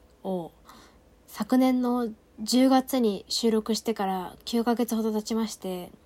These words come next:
私の猫としての生き様が板についてきました。にゃん。もう結構ね、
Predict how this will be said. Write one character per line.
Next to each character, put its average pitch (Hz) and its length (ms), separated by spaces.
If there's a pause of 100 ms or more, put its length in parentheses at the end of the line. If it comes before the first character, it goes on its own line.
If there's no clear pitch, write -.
(760)
私 214 300
の 240 120
猫 254 260
と 226 100
し 208 60
て 220 100
の 202 100
生 190 80
き 208 120
様 202 240
が 196 100
板 208 180
に 190 120
つ 196 100
い 185 60
て 185 80
き - 100
ま 170 120
し - 100
た。 - 160 (760)
に 359 140
ゃ 403 80
ん。 - 1800
も 233 60
う 220 60
結 349 280
構 202 220
ね、 190 320